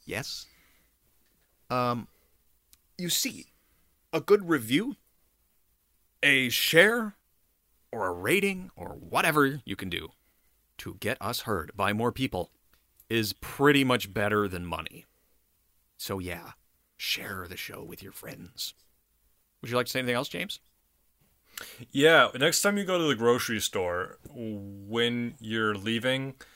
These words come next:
Speaker 2: you know where, like, like, those Salvation Army and Girl Scouts are always there? Well, kick 'em out, because <laughs> they're not doing any good for anyone, and sit there at the entrance or exit of the grocery store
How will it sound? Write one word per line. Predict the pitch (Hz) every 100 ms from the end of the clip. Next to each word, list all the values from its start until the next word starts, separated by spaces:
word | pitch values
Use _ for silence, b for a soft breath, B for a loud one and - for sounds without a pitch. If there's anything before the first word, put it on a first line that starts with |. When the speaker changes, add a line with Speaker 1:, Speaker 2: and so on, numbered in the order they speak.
| b b b -
Speaker 2:
you | 139
know | 175
where, | 180 175
like, | 139 101
like, | 147 131 131
those | 131 123
Salvation | 127 110 113 110 110
Army | 98 101 104
and | 95 95
Girl | 92 104
Scouts | - 127 117 110
are | 127
always | 120 120 123 117
there? | 143 139
Well, | 135
kick | 127 202 214
'em | 294
out, | 165 104 117 165
because | 131 143 127 104 -
<laughs> |
they're | - 226
not | 147
doing | 120 117
any | 113 110
good | 104
for | 95
anyone, | 101 95 95 104 B B B 107
and | 143 143 135 143
sit | - 196 208
there | - 151 139 156
at | 135 127 120
the | 127 117 117 117 -
entrance | 120 - 120 120 - -
or | 113 104 -
exit | - 110 113
of | 107 107
the |
grocery | 104 98 107
store | - 98 87